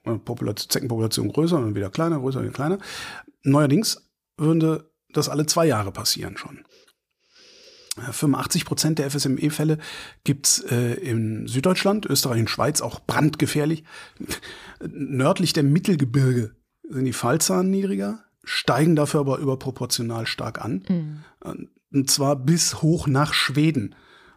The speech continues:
Speaker 1: Also
Speaker 2: What?
Speaker 1: in Schweden hatten sie auch Rekordwerte.
Speaker 2: Krass.
Speaker 1: Ich hatte letztes Jahr sowas in
Speaker 2: Wobei,
Speaker 1: der
Speaker 2: also
Speaker 1: Abwischen-
Speaker 2: mein Arzt meinte mal, und das muss ich vielleicht kurz einschieben, wenn da immer von Rekordwerten die Rede ist,
Speaker 1: Ja, ja.
Speaker 2: dann hatten die früher zwei Fälle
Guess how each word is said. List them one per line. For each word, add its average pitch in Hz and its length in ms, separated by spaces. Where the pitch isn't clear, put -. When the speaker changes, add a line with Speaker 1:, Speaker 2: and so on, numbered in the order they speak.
Speaker 1:
Also 110 200
Speaker 2:
What? 320 200
Speaker 1:
in - 40
Schweden 147 720
hatten 143 160
sie 135 100
auch 131 200
Rekordwerte. 101 760
Speaker 2:
Krass. 233 300
Speaker 1:
Ich - 120
hatte 147 140
letztes 143 320
Jahr 151 100
sowas 147 240
in 135 140
Speaker 2:
Wobei, 202 280
Speaker 1:
der - 100
Speaker 2:
also 190 200
Speaker 1:
Abwischen- 202 140
Speaker 2:
mein 196 160
Arzt - 380
meinte 202 420
mal, 156 480
und - 160
das 170 140
muss 196 100
ich 196 60
vielleicht 175 180
kurz - 160
einschieben, 170 600
wenn 170 180
da 170 120
immer 180 200
von 180 200
Rekordwerten 190 720
die 185 100
Rede 185 320
ist, 160 180
Speaker 1:
Ja, 123 320
ja. 110 60
Speaker 2:
dann 185 180
hatten 202 180
die 196 120
früher 190 400
zwei 185 420
Fälle 233 500